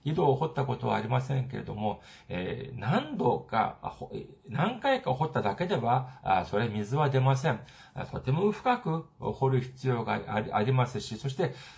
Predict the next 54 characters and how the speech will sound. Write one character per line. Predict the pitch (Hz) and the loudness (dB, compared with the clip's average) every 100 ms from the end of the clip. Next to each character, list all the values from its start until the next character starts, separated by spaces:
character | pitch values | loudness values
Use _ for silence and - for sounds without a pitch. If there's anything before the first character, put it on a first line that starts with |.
| - | -2
た | 190 | 0
だ | 120 | 0
深 | - 294 285 | 4 6 6
く | 190 | 4
掘 | - - | 0 -2
っ | 330 - _ | -4 -8 _
て、 | 277 285 - - | 0 0 -4 -6
じ | - | 0
ゃ | |
あ | 160 | 4
水 | 139 147 190 | 4 0 0
が、 | 240 | -2
掘 | - 180 | -2 -6
っ | 254 | -2
た | 220 | -2
ら | 156 | 2
じ | |
ゃ | 127 | 2
あ | |
ど | 113 117 | 2 2
こ | 190 | 4
で | 208 | 4
も | 208 | 2
じ | 202 | 4
ゃ | |
あ | 143 | 2
水 | 120 | 2
が | 147 | 2
出 | 131 143 | 2 2
る | |
の | 131 | 0
か。 | - - - - | -4 -8 -12 -10
う | 127 | -8
ん、 | |
多 | - 190 | -2 4
分 | 202 196 | 6 4
そ | - 165 | 2 0
う | |
い | 170 | 0
う | |
の | 170 147 | 0 2
で | |
は | 139 | 2
な | 123 151 | 2 2
い | 139 | 0
と | 110 | -4
思 | 110 | -4
い | |
ま | 101 98 | -6 -10
す。 | - | -8
で | 151 | -8
す | - | -2
か | 151 | 0
ら、 | 127 | 0